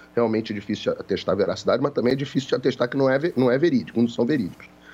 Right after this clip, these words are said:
Que o tráfico, em várias localidades do Rio de Janeiro, bota pressão, ameaça as pessoas pra que elas votem no, no Lula. Tá?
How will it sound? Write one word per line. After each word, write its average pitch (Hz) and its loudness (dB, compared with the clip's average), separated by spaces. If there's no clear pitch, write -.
Que 170 4
o 208 4
tráfico, 127 -2
em 160 6
várias 135 2
localidades 95 -2
do 85 -6
Rio 87 -2
de 82 -4
Janeiro, 127 2
bota 127 2
pressão, 156 2
ameaça 139 2
as 135 -4
pessoas 135 0
pra 160 2
que 160 -2
elas 151 2
votem 135 0
no, 175 2
no 156 4
Lula. 208 4
Tá? 107 -2